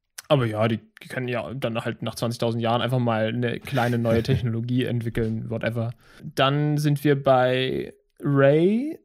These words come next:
Speaker 1: die inzwischen eine Meisterin der Macht ist, also wirklich krass auch, äh,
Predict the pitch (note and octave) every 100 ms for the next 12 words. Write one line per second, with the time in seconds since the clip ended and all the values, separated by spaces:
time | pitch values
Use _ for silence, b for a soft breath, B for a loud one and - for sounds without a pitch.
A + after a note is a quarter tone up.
0 | _ - D3+ D3+ D3 C#3+ D3 - C#3 C3+
1 | C#3+ - - D#3 D3+ C3+ C3+ D3 - D3+
2 | D3 C#3 C3 C#3 - - - C#3 C3 C3
3 | C3+ C3 - A2+ B2 - E3+ F3 F#3+ -
4 | - _ _ E3+ E3 E3 E3+